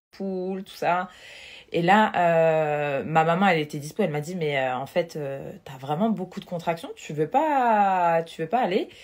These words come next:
Et, euh, et du coup, j'appelle Nico. Je dis, « Écoute, ça, ça commence à serrer un peu. Euh, viens, on va juste voir. Je sais que Tania bosse. On va juste, euh, faire un check-up. »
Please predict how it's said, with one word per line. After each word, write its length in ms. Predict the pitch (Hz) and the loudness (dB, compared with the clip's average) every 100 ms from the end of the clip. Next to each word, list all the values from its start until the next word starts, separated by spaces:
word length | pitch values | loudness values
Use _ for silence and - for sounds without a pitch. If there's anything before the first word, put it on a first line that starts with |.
| - - - - | -20 -20 -20 -6
Et, 220 | 175 175 | 0 4
euh, 220 | 170 160 | 4 4
et 100 | 151 | 2
du 120 | 156 170 | 0 -2
coup, 100 | 240 | 0
j'appelle 320 | 190 175 156 | 0 0 -2
Nico. 220 | 180 339 | -2 -4
Je 80 | 226 | -2
dis, « 60 | 170 | -4
Écoute, 180 | - | -6
ça, 260 | - 196 170 | -4 0 0
ça 140 | 165 | 0
commence 240 | 160 160 170 | -4 -4 -2
à 80 | 160 | -2
serrer 320 | - 170 175 | 0 0 2
un 140 | 156 | 0
peu. 340 | 147 254 311 220 | -2 -4 0 2
Euh, 120 | 156 | 2
viens, 280 | 139 202 240 | 2 2 4
on 40 | |
va 160 | 175 156 | 2 2
juste 220 | 165 147 | -2 -4
voir. 320 | 151 233 254 | 4 4 4
Je 140 | 175 | -2
sais 200 | 156 - | -4 -4
que 120 | 202 156 151 - 151 | -4 -4 -4 -6 0
Tania 320 | 160 165 151 | 0 2 2
bosse. 300 | 139 196 233 - - - - - | 4 2 2 -10 -20 -20 -16 -2
On 80 | |
va 140 | 165 170 | 4 4
juste, 360 | 165 214 220 | 4 -4 0
euh, 560 | 180 160 147 143 135 135 | 4 4 4 2 2 0
faire 180 | 151 185 | 2 0
un 100 | 175 | 0
check-up. » 300 | 165 151 | -2 -4